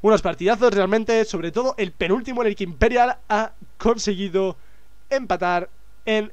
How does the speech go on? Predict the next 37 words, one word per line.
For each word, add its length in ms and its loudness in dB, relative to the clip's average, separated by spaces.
ese 340 -2
último 560 2
segundo. 760 -4
Eso 240 -2
ha 20 0
sido 340 0
lo 220 0
más 340 2
épico, 260 0
yo 120 2
creo, 280 4
de 220 4
todos 200 4
los 120 4
partidos 460 2
que 680 0
hemos 640 2
casteado 480 -2
y 60 -2
visto 260 -2
hoy, 180 2
chicos. 420 -10
Así 160 -2
que 80 2
nada, 240 4
eh, 320 6
ya 80 0
sabéis 200 0
que 80 -6
podéis 360 4
suscribiros 480 -4
al 80 -2
canal 160 0
de 80 0
Elemental 380 -2
League 220 -8
para 880 2